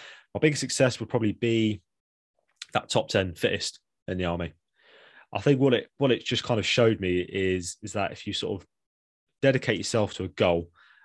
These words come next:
um, you can achieve, basically what I'm capable of. You know, I w-, I've, I came into the Army pretty fit.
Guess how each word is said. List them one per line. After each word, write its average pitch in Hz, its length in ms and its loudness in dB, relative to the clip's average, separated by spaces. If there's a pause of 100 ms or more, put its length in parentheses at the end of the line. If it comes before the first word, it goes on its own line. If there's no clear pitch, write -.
(120)
um, 90 400 -4 (300)
you - 100 -14
can 98 100 -6
achieve, - 200 -6 (200)
basically 131 240 4
what 110 60 4
I'm 101 80 -2
capable 92 380 0
of. 82 180 -4 (180)
You 95 60 -6
know, 90 180 -2
I - 60 -6
w-, 113 180 -4 (560)
I've, 123 140 0
I 143 220 4
came 180 200 4
into 143 140 2
the 131 60 8
Army 110 180 4
pretty 98 200 -2
fit. - 340 0